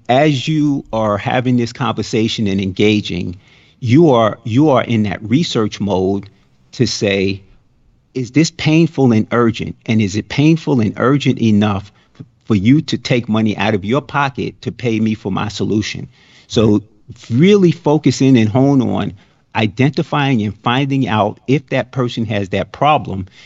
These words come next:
And for me, um, in my business, once I understood what problem I was solving, and then I started to communicate with people about that problem, when they had it, their,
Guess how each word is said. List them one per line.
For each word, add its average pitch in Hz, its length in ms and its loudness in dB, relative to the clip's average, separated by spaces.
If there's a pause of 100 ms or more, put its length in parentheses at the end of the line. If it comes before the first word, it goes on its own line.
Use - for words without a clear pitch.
(140)
And 110 200 2
for - 180 2
me, 127 520 4 (520)
um, 104 300 -4 (180)
in 123 140 6
my 113 200 4
business, 110 500 -2
once 123 280 -2
I 131 160 0
understood 113 720 -6
what 107 200 -4
problem 120 440 -2
I 104 80 -2
was 104 180 -6
solving, 123 600 -2 (400)
and 110 140 0
then 104 100 -2
I 107 100 0
started 120 360 -2
to 113 80 -2
communicate 123 640 -2
with 110 140 -6
people 123 320 -2
about 104 380 -2
that 107 200 -2
problem, 143 560 0
when 110 220 0
they 131 160 2
had 143 320 0
it, 92 200 -8 (280)
their, 113 160 -2